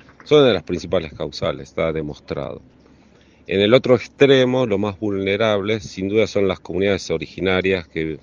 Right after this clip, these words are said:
viven en el bosque hace mucho tiempo. Por eso, otra vez, el O T B N, los ordenamientos territoriales de bosque nativo, debe contemplar esto. Yo creo que tenemos que dar opciones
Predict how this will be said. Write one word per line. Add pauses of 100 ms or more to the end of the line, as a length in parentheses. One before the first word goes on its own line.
viven
en
el
bosque
hace
mucho
tiempo. (720)
Por
eso,
otra
vez,
el
O
T
B
N, (160)
los
ordenamientos
territoriales
de
bosque
nativo,
debe
contemplar
esto. (1500)
Yo
creo
que
tenemos
que
dar (200)
opciones